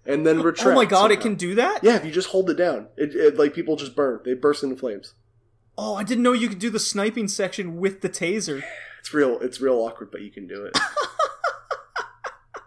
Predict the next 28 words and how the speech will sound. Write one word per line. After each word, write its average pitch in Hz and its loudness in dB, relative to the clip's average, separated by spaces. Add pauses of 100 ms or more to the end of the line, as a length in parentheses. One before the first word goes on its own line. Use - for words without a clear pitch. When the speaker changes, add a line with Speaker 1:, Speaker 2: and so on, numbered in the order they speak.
(460)
Speaker 2:
That's 254 -8
amazing. 254 -6
Speaker 1:
It's 151 -12
pretty 220 -12
cool. - -6
Speaker 2:
I 196 0
gotta, 196 0
I 196 0
gotta, 202 4
I 185 2
gotta 185 -2
play 180 -2
level 160 -4
one 156 -6
again 147 -6
and 147 -12
try 156 -4
Speaker 1:
It's, 139 -4
Speaker 2:
that. - -10
Speaker 1:
it's - -12 (140)
cool, - -12
man. - -18
Speaker 2:
So, 202 2
for - -8
those 220 2
that 202 -10
don't 165 -2
know, 139 -4